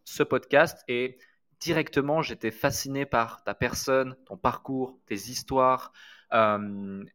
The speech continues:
également, euh, la personne que tu es, encore plus là avec l'échange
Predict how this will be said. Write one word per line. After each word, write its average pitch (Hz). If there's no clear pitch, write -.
également, 131
euh, 110
la 98
personne 147
que -
tu 156
es, 180
encore 123
plus -
là 131
avec 120
l'échange 120